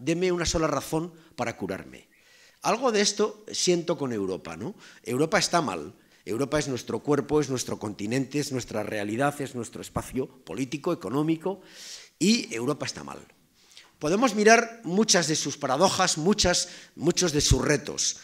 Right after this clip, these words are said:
Paradoja primera, somos un país que fue capaz de lo mejor durante casi cinco siglos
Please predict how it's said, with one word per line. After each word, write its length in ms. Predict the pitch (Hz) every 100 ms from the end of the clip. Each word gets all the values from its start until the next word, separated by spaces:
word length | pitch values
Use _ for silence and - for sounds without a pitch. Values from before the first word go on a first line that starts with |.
| - - -
Paradoja 460 | 139 165 208 165
primera, 560 | 190 190 202 101 - - _ _ _ _ _ - -
somos 400 | - 160 160 165
un 100 | 165
país 560 | 156 160 170 - - - - _
que 160 | - 123
fue 220 | - 170
capaz 420 | 151 147 165 117
de 80 | 110
lo 100 | 107
mejor 380 | 113 - 196 233
durante 360 | 131 113 101 110
casi 260 | 151 156
cinco 320 | - 165 147
siglos 580 | 139 - 139 98 87 -